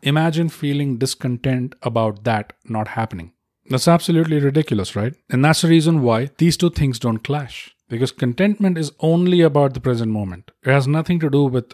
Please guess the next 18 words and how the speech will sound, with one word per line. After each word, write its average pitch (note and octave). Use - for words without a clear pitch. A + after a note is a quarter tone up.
the C3
future. A#2+
Ambition, F3+
purpose, F3
is C#3
only F#3
about E3
the D#3
future D3+
moment. A2+
It -
has B2+
nothing C#3
to C3+
do C3
with A#2+
the A2
present. F#2+